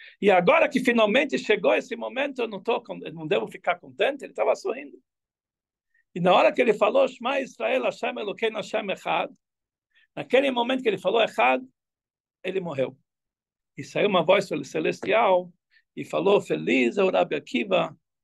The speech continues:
que ele morreu com a palavra Echad." Que a pessoa que se auto-sacrificou com a palavra Echad, reconhecendo Deus como Deus único do universo. Então, não existe nível maior do que sofrer e morrer por ser judeu.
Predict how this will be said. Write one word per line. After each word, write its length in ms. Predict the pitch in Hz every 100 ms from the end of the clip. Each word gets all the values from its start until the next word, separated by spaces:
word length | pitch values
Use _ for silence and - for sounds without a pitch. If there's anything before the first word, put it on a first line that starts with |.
| _ _ _
que 80 |
ele 120 | 160 156
morreu 460 | 156 139 208 180
com 100 | -
a 60 | 143
palavra 480 | 147 143 147 131 127
Echad." 340 | - - - _ _
Que 60 | -
a 20 |
pessoa 360 | - - 175
que 120 | 170 -
se 140 | 175 -
auto-sacrificou 1080 | 165 151 156 147 - - _ 143 214 226 262 - _ _ _ _
com 100 | -
a 40 |
palavra 440 | - 156 170 - 147
Echad, 420 | - 190 220 180
reconhecendo 640 | 156 160 151 135 185 170 156
Deus 300 | 190 190 -
como 220 | - 151
Deus 240 | 147 151 147
único 280 | 165 -
do 60 | 151
universo. 480 | 139 131 120 - - _ _ _ - -
Então, 160 | - 240
não 100 | 220
existe 500 | 208 180 370 - 262
nível 320 | 226 330 294
maior 580 | 254 208 190 269 220 156 - _
do 100 | 156
que 160 | - 214
sofrer 640 | - 214 - 185 214 269 _ _ _ _ _ _ _ -
e 80 |
morrer 500 | 214 214 190 403 311 -
por 140 | 160
ser 200 | - 214
judeu. 280 | 202 302 -